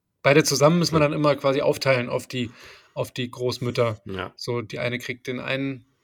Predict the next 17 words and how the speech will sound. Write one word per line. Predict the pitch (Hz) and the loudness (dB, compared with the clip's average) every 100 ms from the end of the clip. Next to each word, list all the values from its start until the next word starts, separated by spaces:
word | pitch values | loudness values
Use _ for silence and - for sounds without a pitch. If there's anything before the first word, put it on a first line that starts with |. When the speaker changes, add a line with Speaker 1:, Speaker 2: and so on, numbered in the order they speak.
| _ | _
Speaker 1:
die | - | -14
andere | 143 117 117 117 _ | -12 -10 -12 -12 _
den | 117 | -12
anderen. | 120 120 120 117 - _ | -10 -6 -6 -8 -16 _
Aber | 131 131 127 123 _ _ | 4 6 6 2 _ _
auch | 127 131 | -8 -4
das | - 120 - | -4 -4 -4
geht. | 117 - | -6 -6
Also | 117 113 | -10 -4
geht | - 151 | 0 0
mit | 139 - | 0 2
beiden | 120 139 143 139 | 4 4 2 -4
und, | 123 117 - | -8 -10 -10
äh, | - 120 117 | -6 -4 -4
da | 110 117 | -2 -2
haben | 120 | -2
wir | 127 | -2